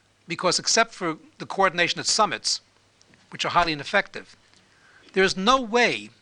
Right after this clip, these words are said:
of organizing a response to the scale of international movements.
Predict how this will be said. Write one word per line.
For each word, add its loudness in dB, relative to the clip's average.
of -12
organizing 2
a -6
response 0
to -18
the -8
scale 0
of -6
international 0
movements. -8